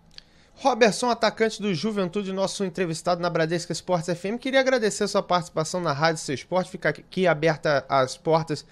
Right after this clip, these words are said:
pra novos papos, né? Inclusive, mais abordando da sua carreira. E queria deixar um espaço, né, pra você finalizar,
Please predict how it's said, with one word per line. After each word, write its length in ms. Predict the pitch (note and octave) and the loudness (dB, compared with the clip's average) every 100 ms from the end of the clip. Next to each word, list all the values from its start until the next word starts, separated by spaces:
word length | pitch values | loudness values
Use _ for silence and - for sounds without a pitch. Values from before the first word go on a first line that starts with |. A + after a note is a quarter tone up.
| - - | -20 -2
pra 220 | D#3 D#3 | 2 4
novos 400 | E3 A#3 G3 - | 6 4 4 -4
papos, 540 | - F3+ A#3+ F3 C3+ | 2 2 2 -2 -4
né? 160 | C3+ F3 | -2 -4
Inclusive, 580 | E3+ C#3+ B2+ D#3 E3+ E3 _ | -4 -6 -6 -2 -2 -4 _
mais 400 | - D3+ E3 D3+ | -4 2 2 4
abordando 640 | D#3 D3 C#3+ C3 C#3+ D#3 C3+ - _ | 2 2 0 0 0 2 0 -4 _
da 220 | C3+ D3+ C#3+ | 0 2 2
sua 300 | - F3 E3 | 2 2 2
carreira. 680 | - B2+ B2+ G3+ B3+ A3+ - _ - | 2 2 6 6 8 4 0 _ -8
E 460 | G3 G#3 G#3 G3 - | -2 2 4 2 0
queria 220 | G3 G#3 | 0 2
deixar 300 | G#3 - F#3+ | 2 2 2
um 80 | F#3 | 0
espaço, 500 | - - F3+ G#3 F#3+ | -2 4 4 4 0
né, 180 | D#3 | 0
pra 320 | E3+ F3+ D3 C#3 | 2 4 6 4
você 280 | C#3+ - | 2 -4
finalizar, 640 | D3+ E3+ F3 G#3 F#3 E3 | -8 -4 -2 0 2 2